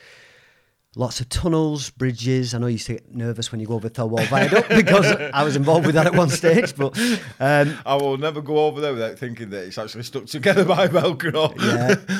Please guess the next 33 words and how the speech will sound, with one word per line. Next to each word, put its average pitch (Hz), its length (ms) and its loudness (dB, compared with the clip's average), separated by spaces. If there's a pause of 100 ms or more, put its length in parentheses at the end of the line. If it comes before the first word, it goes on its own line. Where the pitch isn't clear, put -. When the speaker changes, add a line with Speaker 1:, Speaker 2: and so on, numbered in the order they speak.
(140)
Speaker 1:
yeah. 113 320 -6
Speaker 2:
<laughs> - 60 -20 (560)
Uh, - 60 -16 (240)
Speaker 1:
And 127 160 0 (1200)
with 147 260 -4
these 135 220 0
projects, 110 680 -6
some 135 240 -4
of 123 80 -4
them 120 320 -2 (120)
I - 60 -20
can't 107 260 -10
talk 104 280 -12
about 165 260 -16
'cause - 100 -18
I've 95 120 -12
worked 98 100 -12
Speaker 2:
Yeah. - 60 -16
Speaker 1:
for 104 60 -12
the 101 60 -10
Ministry 101 360 -10
of - 40 -12
Defence, 95 460 -14
and 101 100 -14
I've, 92 120 -16 (100)
I've 92 160 -18
done 92 180 -14
some 92 200 -10
of 92 40 -10
the 95 60 -10
projects 98 540 -12
that 95 360 -12 (800)
very 127 400 -4